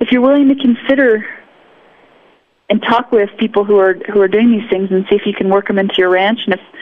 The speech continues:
if keeping young people around and, and having more young people around is your objective, and I think it is, but most people don't know how to do it, I think that they should really start seeking out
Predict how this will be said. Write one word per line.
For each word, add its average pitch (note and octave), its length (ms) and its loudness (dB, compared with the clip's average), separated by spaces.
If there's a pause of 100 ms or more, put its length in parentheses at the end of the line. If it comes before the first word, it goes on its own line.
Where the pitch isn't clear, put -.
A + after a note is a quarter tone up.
(680)
if A3+ 180 2 (880)
keeping C4+ 440 2
young B3 240 2
people C4 280 2
around G#3+ 540 2
and, F#3 240 0
and G3+ 140 -2
having G3+ 340 0
more G#3+ 160 2
young G3 220 0
people G3 280 0
around F#3 300 0
is F#3 80 -2
your F#3 160 0
objective, G3 540 -2
and F3+ 120 -2
I F#3+ 80 -2
think G3 220 -4 (720)
it - 180 -2 (800)
is, A#3 400 2
but G#3 140 0
most G#3 240 -2
people A3 200 0
don't F#3+ 200 -2
know G3+ 100 0
how F#3+ 120 0
to E3+ 100 -4
do A3 260 2
it, G3 80 2
I F#3 100 0
think G3 240 -6
that F#3+ 160 0
they G3 140 2
should F#3+ 340 -2 (800)
really A#3+ 300 2
start A3+ 200 -2 (120)
seeking A3+ 320 0
out A#3 340 -2